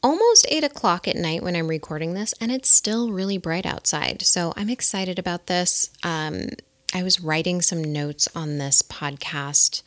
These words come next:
just before I sat down to record. This is actually my second time recording 'cause I was not a hundred percent on the last recording. So I thought, "This one,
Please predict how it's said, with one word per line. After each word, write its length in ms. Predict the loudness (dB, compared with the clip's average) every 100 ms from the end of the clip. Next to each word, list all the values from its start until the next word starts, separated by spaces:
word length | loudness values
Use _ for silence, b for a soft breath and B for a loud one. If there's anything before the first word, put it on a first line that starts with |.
| B B B B
just 280 | -2 2 2
before 300 | 0 -2 0
I 100 | 0
sat 320 | 0 0 -2
down 200 | -4 -4 -2
to 60 |
record. 380 | -4 -6 -6 -4
This 160 | 4 6
is 60 |
actually 320 | 6 6 4
my 140 | 4 4
second 280 | 2 0 0
time 180 | 0
recording 460 | -2 -2 -4 -4 -4
'cause 140 | -6 -4
I 80 | -4
was 220 | -4 -2
not 460 | 0 -2 -2 -6 -8 -12
a 40 |
hundred 400 | -10 -6 -6 -6
percent 480 | -6 -2 -2 -2 -8
on 160 | -10 -10
the 100 | -8
last 400 | -10 -2 0 0
recording. 520 | -4 -8 -8 -6 -4
So 180 | -4 -4
I 60 |
thought, 300 | -8 -10 -10
"This 200 | 0 2
one, 220 | 4 2